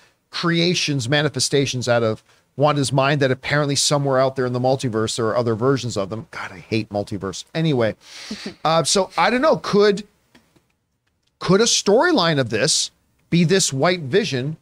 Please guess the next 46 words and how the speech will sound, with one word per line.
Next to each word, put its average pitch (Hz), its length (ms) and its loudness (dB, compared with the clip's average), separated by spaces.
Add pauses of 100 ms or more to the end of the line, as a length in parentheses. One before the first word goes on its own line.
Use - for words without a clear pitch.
(160)
who 156 120 4
is 175 120 2
imprinted 208 400 0
with 160 140 2
all 165 160 4
the 185 80 0
memories 165 320 0
and 156 120 -4
thoughts 147 280 0
of, 127 140 -8 (520)
could 190 160 0
it 196 120 0
be 220 400 0 (400)
a 151 80 2
quest - 560 -2
to 214 80 -4
get 185 320 0
those 202 260 2
kids? 87 300 -8
Could 202 140 0
it 190 40 0
be 208 140 2
almost 202 320 2
like 180 120 -2
a 170 60 -6
continuation 175 680 0
of 123 100 -4
Wanda's 156 480 0
quest - 500 -8 (300)
of 147 140 -2
trying 165 260 0
to 143 60 0
get 151 260 -2
those 139 240 0
kids 131 300 -2
into 123 160 -2
this 113 220 -2
reality? 104 280 0
I 120 60 0
don't 220 160 -2
know. - 20 -2
Is 143 120 -2
that 190 120 2
a 214 60 -2
possibility? 202 680 0
Or 160 160 2